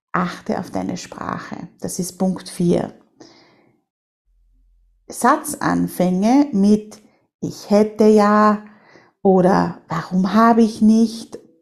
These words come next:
oder „Warum hab ich?“, das sind alles Sätze, die versteckte Härte beinhalten. Ja, du hättest ein Essen vorkochen können, dann wärst du nicht so in den Stress gekommen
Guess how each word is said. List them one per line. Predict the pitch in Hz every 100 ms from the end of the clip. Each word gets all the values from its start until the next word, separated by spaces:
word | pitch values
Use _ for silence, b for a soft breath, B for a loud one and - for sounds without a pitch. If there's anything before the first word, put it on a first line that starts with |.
| _
oder | 208 196 196 190 190 190 B B B -
„Warum | 180 190 190 196 202
hab | 196 233 262 -
ich?“, | 254 262 - - - b b b b b b _ _ _ -
das | - 202 -
sind | - - - 185 175 -
alles | 185 180 240 254 247 -
Sätze, | 185 180 - - 220 226 233 B B B B -
die | 202 208 214 214 - _
versteckte | - 165 - - 202 - - 208
Härte | 165 175 185 - 175
beinhalten. | 180 175 175 170 151 - - - - 160 _ _ _ _ _ _ _ _ _ _ _ b b b b
Ja, | - 330
du | 349 185
hättest | 226 240 240 -
ein | 220
Essen | 202 214 - 208
vorkochen | - 202 202 208 202 190
können, | - 202 202 208
dann | 190 170
wärst | - - -
du | 180
nicht | 180 175
so | -
in | 180
den | 175
Stress | 180 - 240 254 -
gekommen | 220 - 214 214 214